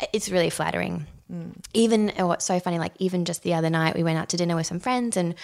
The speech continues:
Speaker 1: Richie, my husband, was ordering, like, some drinks at the bar, and the bartender, who's a male, was like, "I follow your blog and you're wonderful." And I'm like, "Oh my God,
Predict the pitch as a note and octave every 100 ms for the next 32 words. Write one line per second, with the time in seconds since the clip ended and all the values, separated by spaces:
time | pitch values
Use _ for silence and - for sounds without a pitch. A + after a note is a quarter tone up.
0 | - - - F#3 - F3 D#3+ D#3+ F3+ E3
1 | E3+ E3 D#3+ D#3+ D#3+ - - E3 D#3+ -
2 | F#3 F#3 - F#3 B3 B3 A#3+ - F#3 F3+
3 | G3 G3 - G3 F#3+ F#3 F#3 F3+ E3+ E3
4 | E3+ - F3 G3 F3+ - - _ _ -
5 | F3+ - E3+ E3 E3+ E3 - D#3+ D#3+ -
6 | F3 E3+ E3 E3 D#3+ F3 - F#3+ F#3 G3
7 | _ - - - A3+ G#3 G#3+ A3 - -
8 | A#2+ - - - -